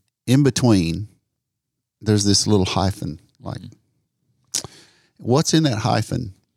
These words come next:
for me is what I'm asking, because one of the beauties about, about Scripture is that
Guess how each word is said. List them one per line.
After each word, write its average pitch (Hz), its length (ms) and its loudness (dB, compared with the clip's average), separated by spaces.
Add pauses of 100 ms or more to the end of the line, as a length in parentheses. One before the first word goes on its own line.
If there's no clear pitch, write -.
(120)
for 98 140 -2
me 98 200 2
is 90 160 0
what 95 120 0
I'm 95 180 0
asking, 90 340 -2
because 104 420 0 (640)
one 127 260 4
of 170 100 6
the 127 80 2
beauties 113 420 4
about, 95 420 2 (800)
about 104 340 0
Scripture 98 640 2 (460)
is 98 560 4 (160)
that 98 400 2